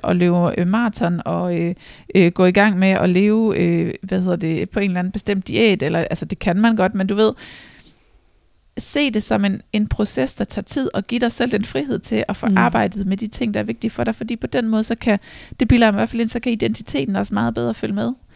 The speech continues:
Speaker 1: Øh, fordi,
Speaker 2: Helt sikkert.
Speaker 1: fordi man har et rum tid til at vende sig til, "Åh, nu skal jeg faktisk også bruge noget tid på at begynde at finde ud af, men hvem er jeg så i virkeligheden så? Hvad er, hvad er, hvad er det, der definerer mig, og hvad er det, der
Speaker 2: Mm.
Speaker 1: føles godt ind i mig?"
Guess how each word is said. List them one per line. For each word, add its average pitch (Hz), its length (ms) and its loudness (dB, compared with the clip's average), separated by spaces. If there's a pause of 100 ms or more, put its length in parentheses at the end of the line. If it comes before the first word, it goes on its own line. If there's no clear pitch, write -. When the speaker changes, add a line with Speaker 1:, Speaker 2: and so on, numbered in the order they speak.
(180)
Speaker 1:
Øh, 190 280 0
fordi, 233 240 2
Speaker 2:
Helt 190 140 6
sikkert. 180 320 -4
Speaker 1:
fordi 247 240 -6
man 214 160 -4
har 226 380 -4 (100)
et 214 200 -6
rum 202 160 -2
tid - 300 -6
til - 160 -6
at 180 160 -2
vende 208 280 -2
sig 202 200 -6
til, 185 280 -6 (420)
"Åh, 220 200 0
nu 226 140 -4
skal - 160 -6
jeg 202 60 -4
faktisk 196 240 -4
også 202 120 -8
bruge 208 180 -4
noget 208 140 -4
tid 202 160 -6
på - 120 -4
at 185 60 0
begynde 190 440 -2 (120)
at 180 80 -4
finde 180 220 -2
ud 185 40 0
af, 160 140 -2
men 170 140 -4
hvem 240 240 -2
er 220 60 -4
jeg 190 200 -6
så - 120 -10
i 175 80 -6
virkeligheden 185 360 -8
så? 170 180 -10 (280)
Hvad 185 140 0
er, 180 100 0 (160)
hvad 196 220 -2
er, 175 80 0 (380)
hvad 190 160 -4
er 185 40 -2
det, 196 160 -8
der - 80 -4
definerer 185 480 -4
mig, 165 300 -4
og 160 60 -4
hvad 175 120 -2
er 175 60 -2
det, 180 140 -6
der - 60 0
Speaker 2:
Mm. 180 60 -2
Speaker 1:
føles 165 260 -4
godt 175 200 0
ind 180 120 -4
i 180 40 -4
mig?" 175 280 -4